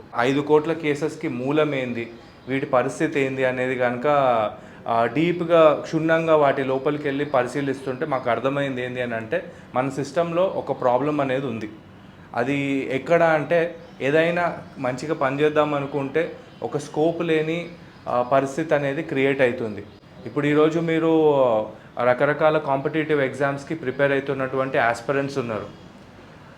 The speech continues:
అయితే ఈరోజు నేను మీ అందరికీ చెప్పేది కూడా ఒకటే ఒకటి, ఏంది అని అంటే, మేము ఈ ప్రాసెస్లోకి వచ్చి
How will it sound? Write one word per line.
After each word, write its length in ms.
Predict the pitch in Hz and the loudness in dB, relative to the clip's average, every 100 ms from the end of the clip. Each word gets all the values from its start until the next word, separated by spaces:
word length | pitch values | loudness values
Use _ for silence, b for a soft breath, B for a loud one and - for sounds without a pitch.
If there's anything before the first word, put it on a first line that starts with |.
| - - | -20 -12
అయితే 260 | 135 147 165 | -4 0 2
ఈరోజు 340 | 156 170 180 | 2 4 4
నేను 220 | 180 175 180 | 4 2 0
మీ 200 | 175 160 | 2 2
అందరికీ 380 | 139 156 160 | 4 4 2
చెప్పేది 380 | 175 165 170 165 | 0 0 0 0
కూడా 180 | 165 170 | 2 2
ఒకటే 320 | 139 135 139 | 2 2 0
ఒకటి, 380 | 143 139 113 107 - | 0 0 -6 -8 -6
ఏంది 240 | 135 165 175 | -2 0 2
అని 100 | 165 | 2
అంటే, 240 | 156 190 | 0 -2
మేము 320 | 139 143 160 | 0 0 0
ఈ 20 | |
ప్రాసెస్లోకి 760 | 165 151 143 143 165 160 170 165 | 0 2 2 2 -4 -2 -2 0
వచ్చి 400 | 151 - 156 | -4 -4 -8